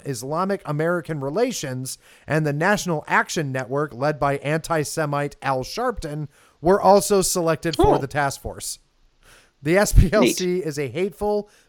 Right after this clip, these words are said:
Speaker 1: bigoted, and despicable organization," said Ted Cruz, Republican Texas. "They're now attacking and labeling parents who want to have a say in their kids' education." By the way, the term anti-government organization or anti-government extremism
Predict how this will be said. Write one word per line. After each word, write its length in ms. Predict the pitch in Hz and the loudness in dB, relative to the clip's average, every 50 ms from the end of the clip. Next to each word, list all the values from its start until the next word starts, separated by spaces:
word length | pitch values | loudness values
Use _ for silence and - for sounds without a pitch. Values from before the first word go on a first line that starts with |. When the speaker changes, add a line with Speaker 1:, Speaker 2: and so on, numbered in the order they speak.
| _ 127 117 - | _ -8 0 2
Speaker 1:
bigoted, 480 | 185 196 202 196 202 214 220 220 190 | 2 2 2 0 -2 -2 -2 -2 -4
and 280 | - - 151 151 147 139 | -6 -6 -6 -6 -6 -6
despicable 600 | 120 131 - - - - 196 180 185 175 180 185 | -6 -8 -10 -4 -2 -2 -2 -2 -2 -2 -2 -2
organization," 840 | 160 147 147 143 143 139 131 113 123 127 127 - - 135 127 123 - _ _ _ _ | -2 -2 -4 -4 -6 -6 -8 -6 -6 -8 -8 -8 -8 -10 -10 -10 -12 _ _ _ _
said 320 | - - - 127 120 120 - | -10 -8 -6 -6 -6 -6 -6
Ted 240 | 147 147 156 156 | -6 -6 -6 -4
Cruz, 460 | - - 139 135 135 139 139 123 - - | -2 -2 -2 0 -2 -4 -4 -6 -6 -8
Republican 480 | 104 101 - 101 104 101 101 - 101 101 | -8 -8 -10 -10 -10 -10 -12 -12 -12 -8
Texas. 560 | - 208 240 - - 226 220 202 - - - _ _ _ _ _ - | -6 -6 -6 -6 -6 -8 -8 -8 -8 -12 -16 _ _ _ _ _ -6
"They're 120 | 139 151 | -6 -4
now 220 | 143 151 160 160 151 | -2 -2 0 0 0
attacking 560 | 143 - 160 202 220 220 226 220 214 208 - | -2 -2 -2 -2 -2 -2 -4 -6 -6 -6 -6
and 240 | 156 151 139 131 127 | -6 -6 -6 -4 -4
labeling 380 | 165 220 247 233 254 247 233 - | -2 -2 -2 -2 -2 -4 -4 -4
parents 400 | - 170 160 160 165 160 - - _ _ _ _ | -4 -4 -2 -4 -6 -8 -10 -14 _ _ _ _
who 120 | - 147 | -6 -4
want 220 | 147 151 156 156 147 | -2 0 -2 -2 -2
to 80 | 143 | -4
have 140 | 127 139 123 | -4 -4 -6
a 60 | 120 | -6
say 220 | - - 156 156 156 | -8 -6 -4 -4 -4
in 120 | 160 160 | -4 -4
their 100 | 151 143 | -6 -8
kids' 380 | - - 147 135 123 135 120 123 | -6 -8 -8 -8 -8 -10 -8 -8
education." 680 | 123 117 104 113 104 - 104 98 92 - - - - _ _ _ _ _ _ _ _ _ | -8 -8 -8 -12 -12 -12 -14 -14 -16 -16 -20 -20 -20 _ _ _ _ _ _ _ _ _
By 160 | - 165 202 | 0 0 0
the 120 | 190 160 143 | 0 0 -2
way, 440 | 131 147 147 131 113 104 101 101 - _ _ _ _ _ - | -2 -2 -2 -2 -4 -6 -10 -12 -14 _ _ _ _ _ -14
the 200 | 120 123 139 139 | -10 -8 -8 -8
term 460 | - - - 185 185 180 175 170 160 - _ _ | -6 -4 -4 -2 -2 -2 -4 -4 -6 -10 _ _
anti-government 1040 | 139 147 160 170 - 175 190 185 190 175 147 - 143 143 135 147 151 151 151 143 - - | -4 -4 -4 -4 -4 -2 -2 -2 -2 -4 -4 -4 -4 -4 -4 -4 -6 -6 -8 -8 -8 -6
organization 800 | 135 139 143 131 127 123 117 98 117 117 127 123 - 170 165 - | -4 -4 -4 -4 -6 -8 -8 -6 -6 -8 -8 -8 -8 -10 -8 -6
or 120 | 139 143 131 | -6 -6 -4
anti-government 680 | 135 151 - - 170 156 143 - 127 131 147 147 147 139 | -6 -6 -6 -4 -6 -4 -4 -4 -6 -4 -4 -6 -6 -6
extremism 680 | 127 - - - 139 143 160 202 208 233 254 254 | -8 -10 -10 -8 -6 -4 -4 -4 -4 -4 -6 -6